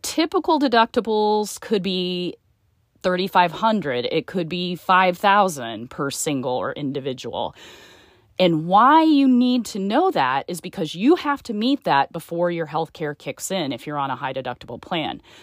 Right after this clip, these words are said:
So the best place to look for that is your S B C. Keeping a copy of the S B C is really important, uh, as well for not only all the other parts of your plan, but the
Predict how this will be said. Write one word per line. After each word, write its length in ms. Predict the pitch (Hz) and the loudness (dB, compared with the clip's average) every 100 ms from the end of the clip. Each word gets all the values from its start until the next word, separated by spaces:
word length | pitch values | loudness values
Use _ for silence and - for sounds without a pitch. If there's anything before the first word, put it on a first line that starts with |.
| - | -8
So 140 | - | 0
the 140 | 175 160 | 4 4
best 360 | 156 214 320 | 4 4 4
place 240 | - 339 311 | 2 2 4
to 100 | 277 | 4
look 200 | 247 247 | 4 2
for 120 | - | 2
that 280 | 262 254 254 | 2 2 2
is 320 | 185 170 - - | -2 -6 -8 -12
your 300 | 160 165 - - | -4 -2 -2 2
S 440 | 180 196 - - - 151 | 4 4 0 -10 -12 -8
B 480 | 180 185 180 185 190 | -2 0 0 -2 -6
C. 580 | - - 185 139 104 - _ _ - - - - _ _ _ | -12 -8 -4 -4 -4 -12 _ _ -20 -18 -18 -20 _ _ _
Keeping 300 | - 349 523 508 | 2 4 4 0
a 60 | |
copy 340 | - 311 285 262 | 2 2 2 2
of 40 | |
the 100 | 233 | 2
S 160 | 220 - | 0 0
B 140 | 226 | -4
C 240 | 202 226 196 | -4 -2 -2
is 120 | 180 | -2
really 220 | 196 196 | 0 0
important, 500 | 185 - 190 156 302 - | 0 -2 -2 -2 -8 -8
uh, 140 | 190 165 - - | -6 -6 -6 -2
as 180 | 185 | -2
well 540 | 185 180 330 381 208 196 | -2 4 6 6 4 0
for 480 | - - 208 190 190 | -2 0 2 2 0
not 220 | 208 208 | -2 -2
only 320 | 202 190 185 | -2 -6 -6
all 320 | - 208 254 277 | 0 2 4 2
the 140 | 226 | 0
other 160 | 220 208 | -4 -6
parts 460 | - 262 285 - | -2 -2 -2 -6
of 80 | 185 | -10
your 140 | 170 | -10
plan, 500 | 156 185 160 156 151 | -10 -10 -8 -6 -6
but 180 | 143 170 | -8 -8
the 180 | - 170 | -8 -12